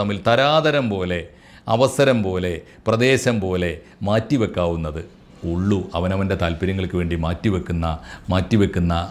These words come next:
അജണ്ടകൾക്കാണ് നമ്മൾ ആദർശം എന്ന് വിളിക്കുന്നത്. ഇത്തരം ആദർശങ്ങൾ പറഞ്ഞ് എത്ര കാലം മനുഷ്യനെ പറ്റിക്കാൻ പറ്റി, പറ്റും എന്ന ചോദ്യം ജമായത്തെ ഇസ്ലാമി ഉൾപ്പെടെയുള്ള രാഷ്ട്രീയ പാർട്ടികൾ എപ്പോഴും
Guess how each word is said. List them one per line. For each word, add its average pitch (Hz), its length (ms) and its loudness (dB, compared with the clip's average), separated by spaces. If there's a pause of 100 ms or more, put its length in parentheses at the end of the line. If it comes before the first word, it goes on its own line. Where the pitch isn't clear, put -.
(120)
അജണ്ടകൾക്കാണ് 95 720 2
നമ്മൾ 82 180 0 (140)
ആദർശം 110 440 4 (140)
എന്ന് 90 180 0
വിളിക്കുന്നത്. 80 440 -2 (380)
ഇത്തരം 156 300 6 (120)
ആദർശങ്ങൾ 117 440 4 (100)
പറഞ്ഞ് 82 260 0
എത്ര - 160 2 (100)
കാലം 87 280 0
മനുഷ്യനെ 101 400 0
പറ്റിക്കാൻ 90 400 -2
പറ്റി, 85 220 -4 (120)
പറ്റും 98 360 0
എന്ന 90 220 -2
ചോദ്യം 82 280 0 (360)
ജമായത്തെ 185 340 6
ഇസ്ലാമി 143 280 6
ഉൾപ്പെടെയുള്ള 127 520 4
രാഷ്ട്രീയ 117 380 0
പാർട്ടികൾ 95 340 2 (440)
എപ്പോഴും 151 360 4